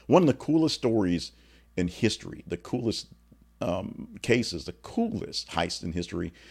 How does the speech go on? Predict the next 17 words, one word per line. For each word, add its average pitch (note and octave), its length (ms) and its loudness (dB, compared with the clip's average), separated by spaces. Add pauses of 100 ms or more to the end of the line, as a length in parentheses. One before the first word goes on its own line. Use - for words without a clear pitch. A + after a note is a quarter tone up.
(160)
nineteen A2 340 2
seventy-one. F#2 560 0
On G#2 220 4
this G2+ 180 0
day, E2+ 380 0 (200)
D E3+ 140 6
B F3 160 4
Cooper A#2 380 4
staged A2+ 460 4
the G2 60 0
world's G2+ 360 4
first A#2+ 500 2
ransom A#2 400 2
hijacking A2 580 2
of F2 80 -2
an F2+ 60 -2
airliner. F2 580 0